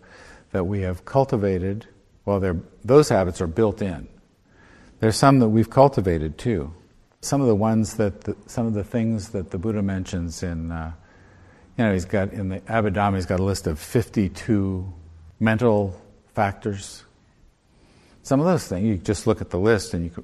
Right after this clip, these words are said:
you can imagine, what is it like when you bring envy to the table? When you've got a habit of being envious? Remember, this is not about how people are gonna re-, react to you. See, sometimes your intention will get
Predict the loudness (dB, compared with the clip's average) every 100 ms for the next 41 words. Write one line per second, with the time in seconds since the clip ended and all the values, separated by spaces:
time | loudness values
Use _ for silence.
0 | -10 -10 -8 -10 -10 -16 -20 -20 _ -6
1 | -2 2 0 0 -6 -8 -4 2 2 2
2 | 0 2 2 2 -2 -2 0 0 -2 -2
3 | -2 0 -2 -4 -6 -10 -8 -10 -10 -14
4 | -18 _ _ _ _ -18 -2 0 2 4
5 | 2 2 2 2 2 0 -4 -6 -2 -2
6 | -2 -2 -4 -6 -10 -12 -16 -18 -20 -20
7 | _ _ _ _ _ -4 0 2 4 4
8 | 2 0 0 4 6 6 6 8 8 6
9 | 2 -18 -20 -20 -18 -10 2 2 4 2
10 | 4 4 4 2 2 0 -2 0 4 4
11 | 2 -2 -2 -2 -4 -6 -6 -6 -2 -2
12 | 0 2 2 2 -2 -10 -18 -8 2 4
13 | 4 2 0 0 0 0 2 0 2 2
14 | 2 -2